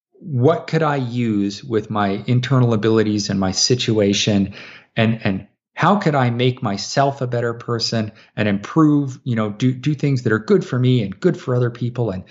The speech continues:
and maybe even go on to change the world?" And that is the type of thing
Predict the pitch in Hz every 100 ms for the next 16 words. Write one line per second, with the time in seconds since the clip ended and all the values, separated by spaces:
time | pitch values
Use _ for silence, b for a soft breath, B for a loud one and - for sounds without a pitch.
0 | B - 95 147 175 151 139 113 107 123
1 | 113 101 - 117 110 107 92 95 92 -
2 | - B B _ - 110 101 101 B _
3 | 104 104 131 139 170 143 - 123 120 110
4 | 104 - 107 104 101